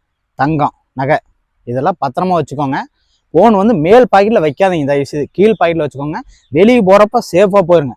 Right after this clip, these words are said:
அதுல எத்தனை போட்டோஸு, ஃபைல்ஸு, இன்னும் முக்கியமானது நிறைய இருந்ததுங்க. எல்லாமே மிஸ் பண்ணிட்டு இன்னைக்கு நான் முழிச்சிட்டு நின்றுருக்கேங்க, வேற வழி தெரியாம. தயவு செய்து சொல்றேன், நீங்க வெளியே போறப்ப உங்க பொருளை பத்திரமா வச்சுக்கோங்க, குழந்தைங்கள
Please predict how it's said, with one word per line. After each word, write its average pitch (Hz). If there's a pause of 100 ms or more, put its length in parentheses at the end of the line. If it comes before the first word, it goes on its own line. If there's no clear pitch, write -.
(240)
அதுல 143
எத்தனை 175 (100)
போட்டோஸு, 190 (400)
ஃபைல்ஸு, 185
இன்னும் 170
முக்கியமானது 180
நிறைய 165
இருந்ததுங்க. 165
எல்லாமே 185
மிஸ் 175
பண்ணிட்டு 175
இன்னைக்கு 156
நான் 131
முழிச்சிட்டு 156
நின்றுருக்கேங்க, 139 (320)
வேற 123
வழி 131
தெரியாம. 131 (380)
தயவு 180
செய்து 185
சொல்றேன், 151 (360)
நீங்க 127
வெளியே 196
போறப்ப 180
உங்க 135
பொருளை 160
பத்திரமா 165
வச்சுக்கோங்க, 165 (120)
குழந்தைங்கள 170